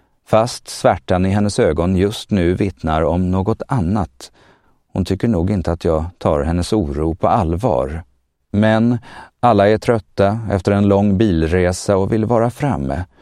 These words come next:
Och egentligen är glädjen över att få vara lediga tillsammans mycket större än oron över att bilen är på väg att rasa ihop. Det lär visa sig, eller hur? "Älskling",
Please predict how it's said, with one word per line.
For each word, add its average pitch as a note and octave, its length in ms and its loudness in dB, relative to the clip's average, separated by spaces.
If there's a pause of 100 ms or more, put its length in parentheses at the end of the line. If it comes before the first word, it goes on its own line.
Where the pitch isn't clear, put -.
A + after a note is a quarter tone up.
(200)
Och - 280 0
egentligen B2+ 540 0
är D3 160 -2
glädjen B2+ 600 0
över A2 200 0
att G2+ 160 0
få A2 120 -2
vara A2 260 2
lediga A#2 560 0
tillsammans F2+ 720 -2
mycket A#2 260 -2
större G#2+ 600 0 (260)
än C#3+ 160 2
oron A#2 540 0
över F2+ 200 2
att F2 100 0
bilen F2 540 -2
är G2+ 60 -2
på G2 120 -2
väg E2 240 0
att E2+ 120 -2
rasa D#2 340 0
ihop. G#2 300 -2 (600)
Det - 100 0
lär D#2+ 180 2
visa E2 360 -2
sig, D2 420 -4 (180)
eller D#2+ 200 0
hur? E2+ 380 -4 (1000)
"Älskling", F2 800 -2